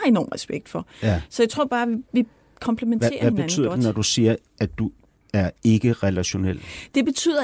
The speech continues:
Speaker 1: at jeg ikke synes, at alle beslutninger skal udvirkes i en eller anden relation mellem, mellem mig og min mand. Jeg har sådan en ret klar idé om, hvad vi skal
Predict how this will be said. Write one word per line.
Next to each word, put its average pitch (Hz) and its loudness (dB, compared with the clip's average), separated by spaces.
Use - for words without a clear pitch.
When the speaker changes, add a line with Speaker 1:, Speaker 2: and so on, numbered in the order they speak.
Speaker 1:
at 226 2
jeg 262 0
ikke 262 0
synes, 302 -2
at 277 0
alle 208 2
beslutninger 254 0
skal - -2
udvirkes 226 2
i 226 2
en 202 -2
eller - -6
anden 214 -2
relation 180 0
mellem, 208 4
mellem 214 4
mig 185 4
og 233 6
min 196 6
mand. 185 2
Jeg 233 2
har 262 0
sådan 269 2
en - 0
ret 247 -2
klar 220 -2
idé 226 4
om, 185 2
hvad 196 0
vi 220 0
skal 196 2